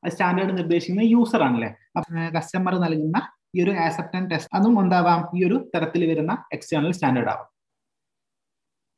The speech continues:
ഇനി എന്താണ് ഇന്റേണൽ സ്റ്റാൻഡേർഡ്? Internal standards are standard, uh, formulated by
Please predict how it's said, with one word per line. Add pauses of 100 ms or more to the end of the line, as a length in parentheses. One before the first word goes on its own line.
(960)
ഇനി
എന്താണ്
ഇന്റേണൽ
സ്റ്റാൻഡേർഡ്? (320)
Internal
standards
are
standard, (1300)
uh, (100)
formulated
by